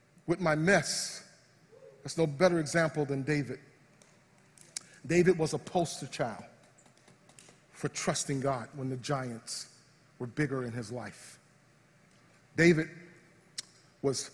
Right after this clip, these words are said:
looked at, he was, had a low expectations, others overlooked him. Uh, I mean, he was, uh, he was mistreated, uh, he was, he was betrayed, he was disappointed. There were so many things.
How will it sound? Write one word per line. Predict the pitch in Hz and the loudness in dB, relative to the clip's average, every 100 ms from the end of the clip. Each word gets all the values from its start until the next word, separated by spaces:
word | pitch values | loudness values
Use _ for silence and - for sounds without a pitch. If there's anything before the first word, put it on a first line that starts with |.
| - | -8
looked | 120 160 - 160 | 2 2 4 6
at, | 156 - - - - - - - _ _ | 6 4 -10 -18 -20 -20 -20 -20 _ _
he | 123 | -6
was, | 123 | -4
had | 110 151 | 0 0
a | |
low | 120 139 165 | 2 4 4
expectations, | 160 - 139 - 180 160 - 147 - | 4 0 -4 0 0 0 -2 -4 0
others | 156 147 123 - | 0 0 -4 -4
overlooked | 139 123 127 147 180 - | -2 -2 -2 2 2 2
him. | - 151 151 147 - - - | -2 0 -2 -6 -16 -20 -6
Uh, | 135 - | -4 -2
I | 139 | -2
mean, | 139 131 | 0 0
he | 143 | 0
was, | 123 113 - - - | -2 -6 -12 -20 -8
uh, | 131 120 117 | -6 -4 -4
he | 123 | 0
was | 143 127 | 0 0
mistreated, | 127 143 - - - - 196 190 190 190 - - | -2 -2 -4 -12 -10 2 4 6 6 4 -12 -4
uh, | 139 - - | -4 -4 -4
he | 175 139 | 0 0
was, | 123 - - - - - | -2 -6 -12 -18 -20 -4
he | - | 0
was | 151 131 | 2 0
betrayed, | - 120 - - 196 196 185 175 | -6 -8 -4 2 6 6 6 2
he | 160 | 0
was | 127 | -2
disappointed. | - 143 139 - - 220 196 185 | -6 -8 -8 -8 -2 2 2 2
There | 175 | -2
were | 151 | -2
so | - - 214 220 190 - - | -2 0 2 2 0 -4 -2
many | 156 202 180 | 6 6 6
things. | - - 196 165 135 | 2 0 2 2 -2